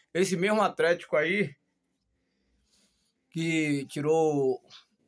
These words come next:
o Vitória aí de um campeonato. Esse mesmo Atlético Paranaense, aí você pesquisar, mas só que a gente é acostumado a ganhar aí na arena, né? Só aí você vê, né? A gente já ganhou com o Edilson,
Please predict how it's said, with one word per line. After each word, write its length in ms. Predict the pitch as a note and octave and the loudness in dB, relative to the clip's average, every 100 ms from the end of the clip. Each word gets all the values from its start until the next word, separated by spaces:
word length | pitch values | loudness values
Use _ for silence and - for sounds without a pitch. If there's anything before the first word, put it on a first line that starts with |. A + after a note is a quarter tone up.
| - | -18
o 120 | D3 | -12
Vitória 400 | D3 D3 D3 C#3+ | -10 -4 -2 -2
aí 80 | C#3+ | -4
de 60 | |
um 100 | D3 | -6
campeonato. 680 | D3 D3 B2+ B2 A#2+ A2+ - - _ _ _ _ _ _ | -4 -6 -6 -6 -6 -6 -12 -20 _ _ _ _ _ _
Esse 120 | - C3 | -12 -2
mesmo 160 | F3 | 0
Atlético 260 | F#3+ E3 D#3+ | 2 0 2
Paranaense, 540 | D#3+ D3+ C3 C3+ D3 | 0 -2 -4 -4 -2
aí 120 | E3 | -2
você 140 | E3+ F3+ | -4 -8
pesquisar, 480 | F#3 F#3 D3 B2+ C#3+ | -8 -8 -4 -2 0
mas 220 | E3+ E3+ | 0 0
só 120 | F#3+ | -2
que 100 | G3+ | 0
a 40 | |
gente 140 | G3 G3 | -2 -2
é 20 | |
acostumado 480 | G3 F3 E3+ D3+ F3 | -4 -6 -4 -2 0
a 60 | |
ganhar 160 | E3 D3+ | 0 -2
aí 100 | D3+ | -2
na 120 | D3 | -4
arena, 420 | C3 B2+ C3+ C3+ | -4 -4 -6 -8
né? 100 | D3 - _ _ _ _ _ _ _ _ | -12 -18 _ _ _ _ _ _ _ _
Só 140 | - | 0
aí 60 | D#3+ | 2
você 320 | G3 G3+ F#3 | 2 0 -2
vê, 200 | C3 E3+ | 0 -2
né? 100 | E3+ | 0
A 80 | D#3 | -2
gente 160 | D#3 D#3 | -2 -2
já 100 | D#3+ | 2
ganhou 240 | D3+ D3+ | 0 0
com 100 | C#3+ | -2
o 40 | |
Edilson, 640 | C#3 B2 C#3+ D#3+ D3+ - | -2 -2 -2 0 -4 -10